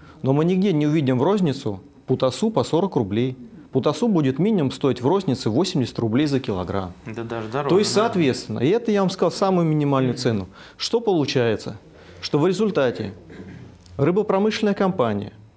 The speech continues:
Speaker 1: имеет крупнотоннажный флот, осваивает данный водный биоресурс,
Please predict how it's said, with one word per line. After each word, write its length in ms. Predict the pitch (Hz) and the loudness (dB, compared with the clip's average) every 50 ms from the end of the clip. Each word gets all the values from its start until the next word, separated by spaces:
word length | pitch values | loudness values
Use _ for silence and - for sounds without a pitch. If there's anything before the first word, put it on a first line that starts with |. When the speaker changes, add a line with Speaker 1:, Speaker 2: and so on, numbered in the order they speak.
| - - - - - - - - - | -20 -20 -20 -20 -20 -20 -14 -6 -2
Speaker 1:
имеет 340 | 143 139 160 190 214 208 - | 0 2 2 2 0 0 0
крупнотоннажный 760 | - 175 190 202 190 175 185 180 180 190 190 190 208 202 | 0 0 2 2 0 2 2 2 2 2 0 0 0 0
флот, 360 | 180 - 147 127 120 110 117 - | 0 2 2 2 2 0 0 -2
осваивает 600 | - 123 - - 127 131 127 123 117 113 113 113 | -4 -2 -2 0 2 2 2 2 2 0 0 2
данный 300 | 123 123 120 117 110 110 | 2 2 2 2 0 0
водный 320 | 110 123 120 104 113 117 | 0 0 0 2 0 0
биоресурс, 600 | 110 107 117 113 110 117 113 - - 117 104 - | 0 0 0 0 0 -2 -4 -4 -4 -4 -4 -4